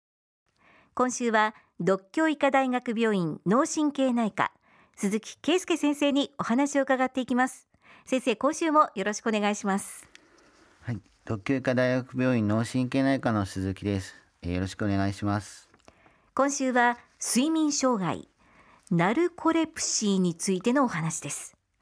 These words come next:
Speaker 1: ナルコレプシー、初めて聞きました。どんな病気なんですか？
Speaker 2: はい、この病気は、あの、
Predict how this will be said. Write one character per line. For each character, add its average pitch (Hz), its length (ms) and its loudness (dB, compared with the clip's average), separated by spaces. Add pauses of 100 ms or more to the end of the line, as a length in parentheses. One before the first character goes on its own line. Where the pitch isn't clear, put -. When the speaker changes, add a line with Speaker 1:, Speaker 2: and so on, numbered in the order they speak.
(680)
Speaker 1:
ナ 170 180 -2
ル 247 160 2
コ 233 200 -2
レ 233 140 2
プ - 100 -6
シ 175 380 0
ー、 - 20 0
初 180 340 -2
め 269 120 4
て 214 80 -2
聞 - 180 -6
き 202 140 2
ま 202 140 2
し - 60 -6
た。 165 200 0 (280)
ど 190 140 0
ん 277 60 2
な 330 100 -2
病 269 160 0
気 254 80 -6
な 240 100 0
ん 220 60 -2
で 190 80 -4
す - 100 -16
か？ 294 220 -2 (720)
Speaker 2:
は - 140 -6
い、 92 140 -8
こ 107 140 -6
の 107 180 0
病 113 260 0
気 - 120 -6
は、 107 180 2
あ 104 60 0
の、 98 400 0